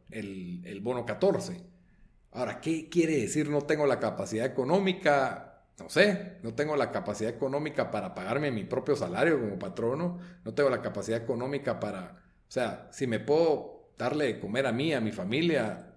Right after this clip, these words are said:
¿eso quiere decir de que sí tenía la capacidad económica para pagar el bono catorce? ¿O dónde estarán esos límites? ¿Cuá-, cuánto debe ser la capacidad económica para pagarlo, verdad? O sea,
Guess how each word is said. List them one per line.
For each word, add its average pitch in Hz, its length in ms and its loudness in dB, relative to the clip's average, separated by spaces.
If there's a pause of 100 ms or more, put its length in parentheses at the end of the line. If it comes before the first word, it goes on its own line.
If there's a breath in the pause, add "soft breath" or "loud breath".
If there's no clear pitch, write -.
(260)
¿eso 120 240 -8
quiere 135 200 2
decir 131 400 2
de 117 120 -2
que - 120 -8
sí 127 120 -6
tenía 127 280 2
la 123 120 2
capacidad 104 400 -2
económica 113 580 -4
para 92 180 -8
pagar 104 220 -6
el 113 60 -6
bono 123 160 -6
catorce? 175 560 -4 (480 loud breath)
¿O 110 100 -2
dónde 185 180 6
estarán 165 300 4
esos 180 220 2
límites? 214 420 0
¿Cuá-, 147 320 0 (300 loud breath)
cuánto 185 340 4
debe 180 180 6
ser 190 240 0
la 147 140 0
capacidad 110 400 -4
económica 143 580 -2
para 92 260 -6
pagarlo, 123 520 2
verdad? 90 320 -2
O 95 60 0
sea, 98 500 -6